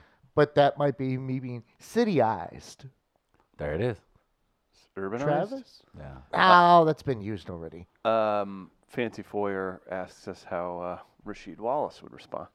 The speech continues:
Speaker 1: Mm.
Speaker 3: Imagine if you did that to Rasheed Wallace.
Speaker 2: Rasheed Wallace would have ran him over with their truck.
Speaker 1: Got a technical.
Speaker 2: Definitely somebody getting punched in the face.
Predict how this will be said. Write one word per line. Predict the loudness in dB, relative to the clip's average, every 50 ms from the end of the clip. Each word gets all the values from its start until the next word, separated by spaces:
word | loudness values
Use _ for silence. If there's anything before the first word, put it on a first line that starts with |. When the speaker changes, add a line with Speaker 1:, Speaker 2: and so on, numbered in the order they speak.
| _ _ _ _ _ _ -20 -20 -20 _ -18
Speaker 1:
Mm. | -16 -16 -14 -12
Speaker 3:
Imagine | -8 -4 -4 -4 -4 -6 -10
if | -10 -10
you | -12 -10
did | -8 -6 -4 -2
that | -4 -4 -6
to | -10
Rasheed | -12 -12 -12 -12 -12 -12 -12 -10
Wallace. | -10 -8 -8 -10 -12 -14 -18
Speaker 2:
Rasheed | -16 -16 -14 -14 -16 -16 -16 -16 -14 -10 -8
Wallace | -6 -4 -4 -4 -6
would | -6 -10
have | -10 -10 -8
ran | -8 -6 -6
him | -6 -4 -2
over | -2 -4 -4 -6 -10
with | -12 -12 -14
their | -14 -16
truck. | -14 -14 -10 -8
Speaker 1:
Got | -8 -8
a | -8
technical. | -8 -8 -8 -8 -8 -10 -12 -10 -12 -12 -12 -18 _ -20 -20 _ _ _ _ -20 -10
Speaker 2:
Definitely | -6 -6 -6 -6 -6 -8 -8 -8 -10
somebody | -6 -6 -4 -2 -2 -4 -4 -6 -10 -12 -10
getting | -10 -10 -10 -10
punched | -12 -12 -12 -14 -18
in | -20
the | -20
face. | _ -18 -18 -18 -20